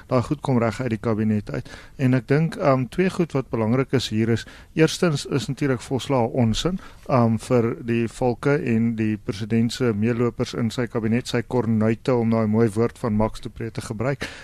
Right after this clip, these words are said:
ehm, sy kornuite soos, eh, Nathi Nhleko, die minister van polisie ensovoort, vir hulle om vir die minister te probeer aantree van finansies, Pravin Gordhan. Maar om dit te doen in die tyd wanneer mense hier is om te kyk na ons finansiële stabiliteit,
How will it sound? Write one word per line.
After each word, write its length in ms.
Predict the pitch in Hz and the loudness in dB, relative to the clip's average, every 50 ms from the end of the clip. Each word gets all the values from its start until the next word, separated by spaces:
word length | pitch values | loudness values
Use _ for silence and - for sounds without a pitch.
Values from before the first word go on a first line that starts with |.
| - - - | -16 -4 0
ehm, 200 | - 135 123 123 | 2 2 2 4
sy 180 | - 143 139 117 | 4 2 2 2
kornuite 640 | - 143 135 117 110 113 120 123 - - 143 123 | 4 2 2 4 4 4 4 4 2 2 0 0
soos, 360 | - - - 127 120 113 - - | 0 0 0 2 2 0 0 -2
eh, 120 | - 123 | -4 -2
Nathi 320 | 110 117 117 113 - - 120 | 0 0 0 0 0 0 0
Nhleko, 580 | 120 117 - - - 151 139 127 - 139 135 120 | -2 -2 -2 -2 0 2 2 2 2 0 0 0
die 100 | 120 117 | 0 0
minister 320 | 117 117 117 - - 123 | 0 0 0 0 -2 -4
van 160 | - 123 113 | -4 -4 -2
polisie 460 | - - 120 110 123 117 - - 135 135 | -2 -4 -4 -4 -4 -4 -4 -4 -4 -2
ensovoort, 500 | 120 117 - - 123 - - 170 160 - - - - - - - | -2 -4 -4 -6 -6 -2 -2 -2 -2 -4 -8 -18 -18 -20 -20 -20
vir 200 | - - 147 139 | -4 0 0 2
hulle 420 | 123 127 123 123 139 147 143 - - - | 4 4 4 6 6 6 6 6 4 4
om 280 | 143 127 127 127 120 | 4 4 4 4 2
vir 380 | - - - 131 123 117 117 117 | 0 0 2 2 4 2 2 0
die 360 | 117 120 117 117 117 113 117 113 | 0 0 0 0 0 0 -2 0
minister 460 | 113 113 113 120 113 - - 143 123 - | 0 0 2 2 0 0 -2 -4 -4 -4
te 100 | - 113 | -4 -8
probeer 320 | - 117 113 107 113 113 - | -6 -6 -2 -2 -2 0 0
aantree 340 | 131 131 135 123 - 127 120 | 0 0 0 0 0 0 0
van 200 | - - 113 101 | 0 -2 -4 -4
finansies, 480 | - 117 110 107 107 101 - - 151 - | -4 -4 -4 -2 -4 -4 -6 -8 -10 -6
Pravin 400 | - 127 117 101 110 110 113 107 | -4 -4 -2 -2 0 -2 -2 0
Gordhan. 360 | 110 110 98 104 113 131 143 - - - - - - | -2 -2 -2 -2 -4 -4 -6 -10 -16 -18 -20 -8 -2
Maar 120 | - 160 | 0 2
om 60 | 151 147 | 4 4
dit 160 | 160 165 - | 2 2 0
te 120 | - 202 | -2 -2
doen 200 | 139 135 131 135 | 0 0 2 2
in 100 | 147 143 | 2 2
die 120 | 143 135 - | 0 0 0
tyd 300 | - 147 147 143 139 - 104 | 2 4 4 4 2 0 -2
wanneer 360 | 87 110 120 120 127 127 120 | -2 0 2 2 4 4 4
mense 320 | 117 117 123 131 120 - 160 | 4 4 2 2 0 -2 -2
hier 160 | 123 127 131 | 0 2 2
is 120 | 135 120 - | 2 0 0
om 80 | 139 | -4
te 80 | 120 120 | -4 -4
kyk 240 | - - 131 127 - - | -2 -2 -2 -2 -2 -4
na 60 | 127 | -4
ons 200 | 127 123 123 - | -2 -2 -2 -2
finansiële 580 | - 135 127 120 120 113 - 131 123 113 123 | -4 -2 0 0 0 0 -2 -2 -2 -2 -2
stabiliteit, 640 | 117 - 131 117 110 107 117 113 - 123 120 110 - | -2 -2 -4 -4 -4 -4 -6 -2 0 0 0 0 -2